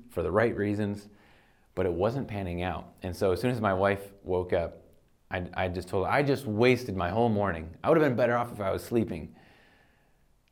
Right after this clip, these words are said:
I don't think that was maybe a fun way for her to wake up <laughs> or a very encouraging start to her day when I'm just storming all gloomy.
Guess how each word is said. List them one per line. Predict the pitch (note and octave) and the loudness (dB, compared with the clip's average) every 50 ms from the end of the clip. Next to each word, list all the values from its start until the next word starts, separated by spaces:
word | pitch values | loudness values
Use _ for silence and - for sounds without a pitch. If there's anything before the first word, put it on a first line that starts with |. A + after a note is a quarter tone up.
| _ _ _ _ _ - | _ _ _ _ _ 2
I | - | 4
don't | A#2+ D3+ D3 D3+ | 4 4 4 2
think | C#3+ C#3 B2+ - | 0 -2 0 0
that | G#2+ A2 | 0 0
was | G#2+ G2+ | 0 0
maybe | G2+ G#2 G2+ G2+ F#2+ E2+ | 0 0 0 0 0 0
a | D2+ | -2
fun | - - - G2 G2 G2 G2 | -2 -2 -2 -2 0 0 0
way | G2+ G2 G2 | -2 -2 -4
for | G2 - F#2+ | -4 -6 -6
her | F#2+ G2 | -4 -2
to | F#2 F#2 | -2 0
wake | F2+ F2 F2+ F2 - | 0 -2 -2 -4 -6
up | F2 F2+ F#2 - - - - - - - - - | -6 -8 -8 -10 -14 -16 -18 -18 -18 -20 -20 -20
<laughs> | - - - A#2 - - - | -18 -16 -16 -16 -16 -14 -10
or | F#2 F#2 - | -8 -6 -6
a | F2 | -6
very | E2+ F#2+ G#2+ G2+ F#2 E2+ | -4 -2 -2 -2 -2 -4
encouraging | D#2+ - - - G2 F#2 F#2 F#2 F2 - | -6 -8 -6 -4 -4 -4 -4 -6 -8 -8
start | - - E2+ F2 | -6 -6 -6 -4
to | E2+ F2 | -4 -4
her | F2 E2+ | -4 -4
day | E2+ E2+ D#2 D2+ | -4 -4 -4 -4
when | E2 E2+ | -4 -6
I'm | E2+ E2+ F2 | -6 -6 -6
just | F2 E2+ E2 - - - - | -6 -8 -8 -12 -16 -20 -20
storming | - - - - G#2 F#2+ F2 E2+ E2+ E2 D#2+ | -20 -14 -10 -8 -8 -6 -6 -8 -8 -8 -8
all | D2 E2 E2+ | -8 -8 -6
gloomy. | E2+ E2+ F2+ E2+ E2 D#2+ D#2+ - | -6 -4 -4 -4 -6 -8 -10 -12